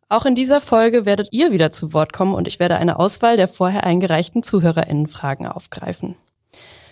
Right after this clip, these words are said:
Herr Hofreiter, vielleicht wollen Sie noch ein paar Worte zu sich sagen.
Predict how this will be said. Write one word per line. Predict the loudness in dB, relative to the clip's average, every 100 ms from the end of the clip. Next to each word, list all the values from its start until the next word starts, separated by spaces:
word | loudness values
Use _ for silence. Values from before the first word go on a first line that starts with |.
| _ -2
Herr | 2
Hofreiter, | 2 0 -4 -4
vielleicht | -4 -4 -4 -2
wollen | -2
Sie | -2
noch | -4 -6
ein | -6
paar | -6 -6
Worte | -8 -12
zu | -10 -8
sich | -8 -4
sagen. | -4 -4